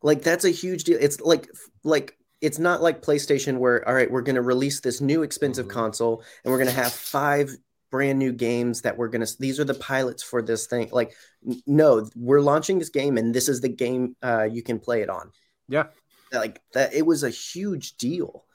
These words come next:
Speaker 3: Yeah.
Speaker 1: Um, and, and it all started very, it's not, it's not, like, we like to, you know, be-, us all being Star Wars fans,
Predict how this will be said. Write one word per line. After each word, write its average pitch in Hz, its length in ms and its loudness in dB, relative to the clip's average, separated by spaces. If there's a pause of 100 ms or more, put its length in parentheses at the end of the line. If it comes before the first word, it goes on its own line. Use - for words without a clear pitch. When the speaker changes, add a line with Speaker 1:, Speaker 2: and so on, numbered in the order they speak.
(280)
Speaker 3:
Yeah. 135 160 0 (160)
Speaker 1:
Um, 110 220 -4 (240)
and, 135 320 4
and 135 340 2 (240)
it 139 240 2
all 135 220 4
started 127 760 0
very, 127 800 0 (2000)
it's 143 220 -2
not, 196 320 4
it's 160 160 -2
not, - 160 -10
like, 160 180 -2
we 190 100 2
like 226 280 2 (120)
to, - 180 -2 (340)
you 151 160 4
know, 131 80 6
be-, 135 240 -10
us 165 200 4
all 151 180 6
being 131 240 0
Star 131 360 0
Wars 123 200 2
fans, 110 580 -4